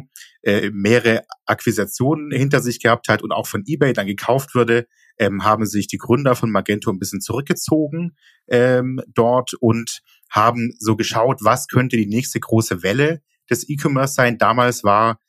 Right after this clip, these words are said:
B two C E-Commerce, also Business to Consumer, so das, was, ähm, das Aktuelle war und wo man sich drauf fokussiert hat. Und sie haben gesagt,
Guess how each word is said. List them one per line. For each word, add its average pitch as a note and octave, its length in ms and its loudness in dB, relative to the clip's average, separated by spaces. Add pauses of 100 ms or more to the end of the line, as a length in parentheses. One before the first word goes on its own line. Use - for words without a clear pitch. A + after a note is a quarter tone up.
(240)
B A#2+ 100 -2
two A2+ 140 2
C E3 380 -6
E-Commerce, C3 420 -2
also G#2 320 0 (300)
Business B2 320 0
to A#2 100 2
Consumer, D#3+ 800 0 (280)
so - 180 0
das, C#3 440 2
was, A2 420 0 (100)
ähm, G#2 400 -2 (840)
das - 180 2
Aktuelle B2+ 680 2
war B2+ 280 4
und A2 140 -4
wo A#2 60 2
man A2+ 140 2
sich G#2+ 120 -4
drauf G#2 220 2
fokussiert A#2 500 0
hat. A#2+ 80 2
Und G2+ 160 -4
sie A2+ 160 0
haben A2 100 0
gesagt, G#2 380 -2